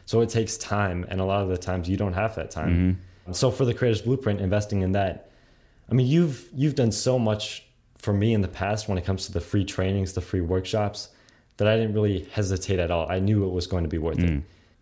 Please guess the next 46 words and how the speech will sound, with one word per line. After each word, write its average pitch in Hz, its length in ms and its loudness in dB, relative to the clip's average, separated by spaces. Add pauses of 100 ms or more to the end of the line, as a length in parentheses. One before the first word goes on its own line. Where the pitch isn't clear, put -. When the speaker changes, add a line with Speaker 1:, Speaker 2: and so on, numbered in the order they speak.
(120)
Speaker 1:
And 101 120 0
I - 40 2
mean, 90 280 0 (380)
it 98 160 0
is. - 320 0 (220)
Like, 95 140 0
I, 90 240 0
I - 40 -2
can 92 180 -2
say 92 160 0
one 87 160 0
hundred 90 220 -2
percent 90 320 -4
that 82 120 -2
it 90 120 -2
is. 95 340 0 (380)
And 101 120 2
that's 101 200 0
one, 95 300 0
because 92 360 -2
of 87 200 -2
the 90 160 0
time 90 340 -4
saved. 87 420 -2
And 92 80 0
it's 87 100 -2
also 101 240 0
just 87 160 -6
'cause 95 200 -4
of 87 100 -4
the 92 80 -2
position 90 520 0
that 90 120 0
I 87 80 0
think 85 340 -4 (280)
people 101 240 0
come 98 180 0
out 90 300 -2
of 87 360 -2 (360)
the 95 80 -2
Creator's 92 320 -2
Blueprint 98 420 -2
and 90 140 -2
other 87 180 0
courses 87 460 -4
in. 82 280 -2